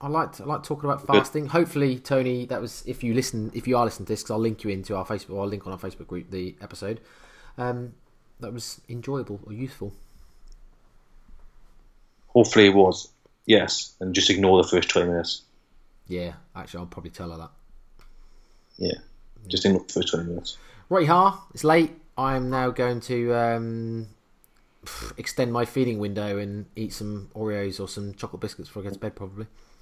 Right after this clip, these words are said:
Speaker 2: I'm gonna do a client update and Eliza,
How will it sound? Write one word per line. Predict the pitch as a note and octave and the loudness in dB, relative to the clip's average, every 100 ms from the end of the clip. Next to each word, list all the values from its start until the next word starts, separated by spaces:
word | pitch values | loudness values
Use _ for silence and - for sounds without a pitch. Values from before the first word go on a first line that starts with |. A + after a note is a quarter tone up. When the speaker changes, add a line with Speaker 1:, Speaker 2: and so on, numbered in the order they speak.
| - - - - - G#2+ | -20 -20 -20 -20 0 6
Speaker 2:
I'm | G2+ G2+ G2 G2 F#2+ | 8 8 6 4 4
gonna | G2 | 4
do | F#2+ G2 | 8 8
a | F#2 | 8
client | G2 F#2 | 6 6
update | F2 - F#2 - G2 | 6 6 6 4 2
and | F#2 F2+ F2+ - - G2+ | 4 4 2 -2 0 6
Eliza, | F#2 F2+ F2 F2+ | 10 10 8 8